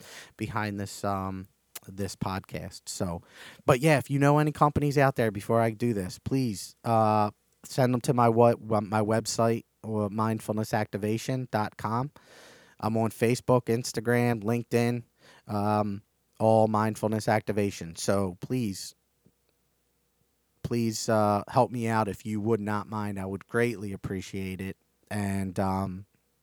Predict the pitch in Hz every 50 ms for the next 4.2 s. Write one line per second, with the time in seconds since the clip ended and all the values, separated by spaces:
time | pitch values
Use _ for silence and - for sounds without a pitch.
0 | _ _ _ - 101 107 110 101 - - - 101 95 - - 104 - - 107 104
1 | 104 104 98 95 - 104 107 - 120 110 104 92 90 87 87 - 95 101 101 110
2 | 110 98 98 101 101 98 95 92 90 - _ _ _ - - - - - - -
3 | - _ _ - 131 117 120 131 143 135 - 156 139 - 151 139 131 123 120 117
4 | 120 117 -